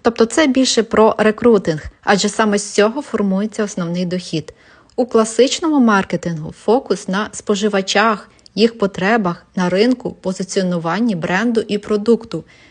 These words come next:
І немає нічого поганого в будуванні бізнесу на рекрутингу. Головне, щоб продукція була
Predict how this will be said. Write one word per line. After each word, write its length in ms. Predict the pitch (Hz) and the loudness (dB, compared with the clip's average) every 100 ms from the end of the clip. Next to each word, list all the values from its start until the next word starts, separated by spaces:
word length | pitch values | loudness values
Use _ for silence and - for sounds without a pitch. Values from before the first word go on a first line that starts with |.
| _ _ _ - | _ _ _ 0
І 120 | 240 | 4
немає 440 | 262 269 285 392 359 | 6 8 6 2 2
нічого 440 | 285 - 269 262 | 2 2 0 0
поганого 760 | - 185 196 262 339 269 254 | -2 -2 0 0 0 -4 -4
в 60 | 240 - _ - | -4 -10 _ -4
будуванні 540 | 208 190 180 214 269 208 | -2 0 0 2 4 2
бізнесу 520 | 180 226 226 220 220 | 0 0 -2 -2 -4
на 120 | 208 | -2
рекрутингу. 680 | 220 233 226 180 156 - 202 - - | -4 -2 -2 -2 -6 -10 -16 -16 -12
Головне, 680 | 180 190 185 190 180 247 - | -2 0 0 0 -2 -4 -4
щоб 360 | - - 180 - | -6 -4 -6 -4
продукція 760 | 175 156 190 226 - 262 180 | -6 -2 -2 -2 -2 -4 -4
була 520 | 135 156 165 175 220 | -6 -6 -2 0 -2